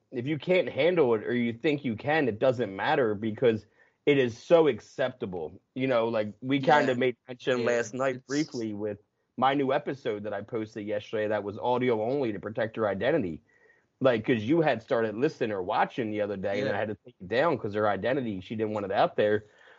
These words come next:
Speaker 1: And it's crazy, the stigma. Like, she's eleven years without a drink, and she still feels the stigma of, like,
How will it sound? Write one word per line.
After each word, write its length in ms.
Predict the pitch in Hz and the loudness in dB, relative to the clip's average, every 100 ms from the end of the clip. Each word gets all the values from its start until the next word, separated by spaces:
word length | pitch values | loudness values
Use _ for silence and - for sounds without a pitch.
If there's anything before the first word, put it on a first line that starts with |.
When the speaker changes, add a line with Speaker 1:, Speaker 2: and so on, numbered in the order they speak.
| _ _ _ 160 | _ _ _ 0
Speaker 1:
And 120 | 151 | 2
it's 180 | 127 - | 0 -4
crazy, 500 | - 156 214 185 143 | 2 4 4 4 2
the 140 | 127 | 0
stigma. 400 | - 208 196 147 | 4 4 6 2
Like, 160 | 117 113 | 0 -2
she's 200 | 226 185 | -2 0
eleven 500 | 120 135 165 160 156 | 0 0 -2 -2 -2
years 300 | 175 170 131 | 2 2 2
without 220 | 135 127 | 2 2
a 40 | |
drink, 400 | 113 110 160 170 | 0 -2 -2 -2
and 100 | 117 107 | -4 -6
she 120 | 117 | -8
still 300 | 113 135 120 | -2 0 0
feels 340 | 139 139 131 | 0 0 0
the 120 | 104 | -6
stigma 400 | 98 - 147 131 | -8 -2 0 2
of, 360 | 104 80 107 107 | 0 2 2 2
like, 300 | 110 107 98 | 2 0 -2